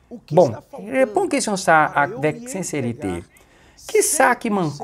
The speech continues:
pour déposer cent pour cent la vie dans main Saint-Esprit a?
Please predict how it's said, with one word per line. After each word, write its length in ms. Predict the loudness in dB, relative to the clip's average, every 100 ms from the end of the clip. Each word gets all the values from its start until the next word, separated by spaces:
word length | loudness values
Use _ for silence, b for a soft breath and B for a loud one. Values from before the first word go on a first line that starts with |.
| 0 0 0
pour 460 | -2 0 4 4 4
déposer 420 | 2 -2 -2 -2
cent 480 | -4 -4 -2 0 0 -2
pour 160 | -8
cent 300 | -6 -8 -6
la 180 | -4 -4
vie 140 | 0
dans 240 | 0 0 -4
main 180 | -2 -2
Saint-Esprit 560 | -4 -4 -4 -2 2
a? 220 | 2 2